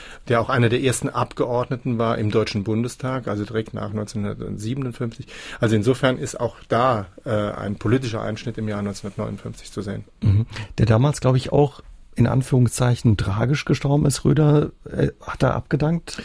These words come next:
Speaker 2: und ist kurz darauf
Speaker 1: Er
Speaker 2: an einem
Speaker 1: hat,
Speaker 2: Herzinfarkt
Speaker 1: ja,
Speaker 2: gestorben.
Speaker 1: ja, also es waren, es waren neunzehnhundertneunundsiebzig, also jetzt machen wir einen großen Sprung,
Speaker 2: Großen Sprung,
Speaker 1: neunzehnhundertneunundfünfzig,
Speaker 2: ja.
Speaker 1: neunzehnhundertneunundsiebzig. Es war in der Tat schon länger eben abgemacht mit seinem designierten Nachfolger Werner Zeyer, dass und wann er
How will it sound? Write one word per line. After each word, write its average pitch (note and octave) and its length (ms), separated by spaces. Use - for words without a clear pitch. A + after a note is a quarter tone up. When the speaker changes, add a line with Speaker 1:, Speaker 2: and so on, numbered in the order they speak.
Speaker 2:
und B2+ 160
ist C3 120
kurz D#3+ 200
darauf C3 240
Speaker 1:
Er C3+ 80
Speaker 2:
an C3 80
einem A#2+ 160
Speaker 1:
hat, C#3 180
Speaker 2:
Herzinfarkt A#2 320
Speaker 1:
ja, - 60
Speaker 2:
gestorben. - 280
Speaker 1:
ja, F#2+ 200
also G#2 240
es G2 100
waren, A#2 480
es A2+ 180
waren A#2+ 200
neunzehnhundertneunundsiebzig, A#2 580
also G#2 140
jetzt G#2 160
machen G#2+ 140
wir - 20
einen F#2+ 60
großen A#2+ 200
Sprung, C#3+ 220
Speaker 2:
Großen C3+ 340
Sprung, - 0
Speaker 1:
neunzehnhundertneunundfünfzig, C#3 540
Speaker 2:
ja. C#3+ 40
Speaker 1:
neunzehnhundertneunundsiebzig. C3 920
Es C3 140
war C3 100
in C3 60
der A#2+ 100
Tat C3 300
schon A#2 220
länger C#3 600
eben A#2 220
abgemacht C#3 680
mit C3+ 180
seinem A#2 280
designierten A2+ 460
Nachfolger A2 500
Werner G2+ 200
Zeyer, A#2 380
dass A2+ 260
und A2 140
wann A2+ 160
er B2 320